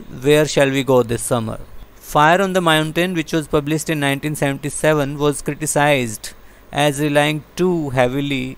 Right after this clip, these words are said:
on imagery at the expense of plot and characterization. But it was praised for its poetic symbolism and use of sounds.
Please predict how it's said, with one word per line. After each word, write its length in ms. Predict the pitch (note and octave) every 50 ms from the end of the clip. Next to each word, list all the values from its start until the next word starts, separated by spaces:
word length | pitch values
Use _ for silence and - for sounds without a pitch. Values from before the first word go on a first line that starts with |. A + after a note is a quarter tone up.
| - -
on 260 | C3 C3+ C3+ C3+ C3+
imagery 680 | - C3 C3 C#3 C#3+ C#3+ B2+ C3+ C3+ C#3 B2 A#2 A#2 - - - -
at 200 | C#3+ C#3 C3+ C3
the 60 | D3
expense 520 | D3+ - - - - D#3+ D#3 D#3 D3+ - -
of 220 | D3+ D3 - -
plot 400 | - C#3+ C#3+ C#3+ D3+ D3+ - - - -
and 220 | C3+ C3+ C3 B2+
characterization. 920 | - C3 B2 A#2+ A#2 A#2 - B2+ A#2 A2+ G#2+ A#2 B2 A#2+ A#2 - - A2 A2+ - - -
But 200 | C#3 D#3 D#3+ G3
it 140 | F#3+ F3+
was 160 | F#3 G3 F#3+ D#3+
praised 480 | - - E3+ E3+ F3 F3+ F3+ E3 -
for 240 | - - E3 D#3 D3
its 200 | D#3+ D3 - -
poetic 520 | - - D#3 D#3 E3 D#3+ - - D#3 -
symbolism 760 | - - D3+ C#3 C#3 C#3 C#3+ C#3+ C#3+ C#3+ B2+ B2 C3+ C3+ D3 - -
and 200 | C#3+ C#3 C3+ C3
use 260 | C#3 C#3+ C#3+ C#3 C3
of 140 | C3+ C3 -
sounds. 680 | - - C3 A#2+ A#2 A2+ A2+ A2+ - - - - -